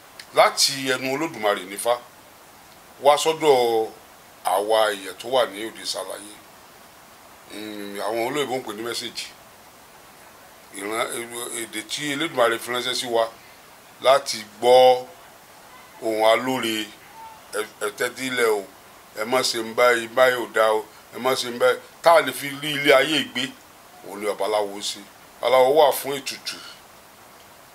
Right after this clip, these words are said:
ìlú, ètùtù láàrin, eh, eh, ẹgbẹ́sẹ́gbẹ́,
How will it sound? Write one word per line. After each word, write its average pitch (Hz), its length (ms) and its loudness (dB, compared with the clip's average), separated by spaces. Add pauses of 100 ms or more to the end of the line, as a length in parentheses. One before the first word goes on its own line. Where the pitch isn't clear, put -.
(140)
ìlú, 113 420 -12 (520)
ètùtù 113 420 -10 (920)
láàrin, 120 720 2 (140)
eh, 107 680 2 (840)
eh, 110 300 -6
ẹgbẹ́sẹ́gbẹ́, 139 540 2